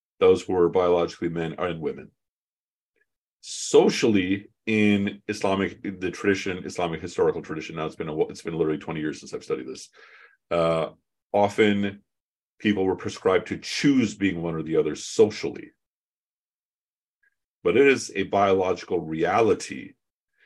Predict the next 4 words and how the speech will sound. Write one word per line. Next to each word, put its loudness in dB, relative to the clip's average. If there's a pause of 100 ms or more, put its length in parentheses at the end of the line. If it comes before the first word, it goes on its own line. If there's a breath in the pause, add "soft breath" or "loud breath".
(260)
a -8
physiological 0
reality -2 (800)
that, -2